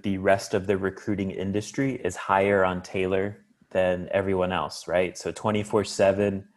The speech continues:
has him ranked as the number four overall player in the entire country. The twenty-four seven Sports composite,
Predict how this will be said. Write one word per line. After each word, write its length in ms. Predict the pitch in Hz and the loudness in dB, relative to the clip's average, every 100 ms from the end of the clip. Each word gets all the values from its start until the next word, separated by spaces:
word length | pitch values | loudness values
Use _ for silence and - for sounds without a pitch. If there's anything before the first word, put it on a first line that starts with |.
| _ _ _ | _ _ _
has 240 | 104 95 | 2 2
him 180 | - 101 | 0 0
ranked 320 | 95 98 98 - | 2 0 -2 0
as 220 | 95 90 | 0 0
the 120 | 95 | -4
number 400 | 95 95 101 98 | -2 -2 0 0
four 720 | 92 - 110 107 113 127 127 - | -2 0 2 4 4 2 -2 2
overall 440 | 107 104 104 104 | 2 4 4 4
player 500 | 104 - 104 101 98 | 2 0 2 4 2
in 180 | 95 95 | 0 -4
the 80 | 95 | -4
entire 380 | 92 - 92 90 | -6 -2 0 0
country. 600 | - 107 104 113 110 104 _ _ _ _ _ | -2 -4 -2 -2 -2 -6 _ _ _ _ _
The 160 | 98 98 | -4 -4
twenty-four 500 | - 113 110 - 107 | -2 0 0 0 -2
seven 400 | - 107 101 101 | 2 2 2 0
Sports 320 | - 104 95 | 0 -2 -2
composite, 760 | - 90 - 90 92 104 113 | -8 -14 -4 0 0 0 -4